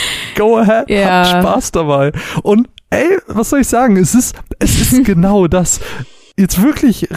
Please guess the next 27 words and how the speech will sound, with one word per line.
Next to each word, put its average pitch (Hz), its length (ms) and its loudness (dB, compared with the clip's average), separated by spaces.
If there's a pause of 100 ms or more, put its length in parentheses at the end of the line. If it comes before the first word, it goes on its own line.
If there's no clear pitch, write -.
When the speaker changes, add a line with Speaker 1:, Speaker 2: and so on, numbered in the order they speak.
Speaker 1:
rein 214 400 4
zu - 160 -4
der 156 160 0
N-E-S-Version. 143 920 0 (320)
So, 143 280 0
du 147 160 -2
startest 202 440 -2
dieses 170 160 2
Spiel 202 240 0
und 160 140 4
wie 180 60 4
du 180 120 4
eben 170 140 2
schon 165 180 0
gesagt 151 440 -2
hast, 165 260 -2 (320)
du - 80 -4
startest 151 320 -2
halt 143 180 -2
in 135 80 0
Cornelia. 160 680 2 (200)
Und 131 80 -4
wir 123 60 0
dachten 117 220 -4
uns, 120 100 -4
„Sehr 113 140 -2
gut 190 320 0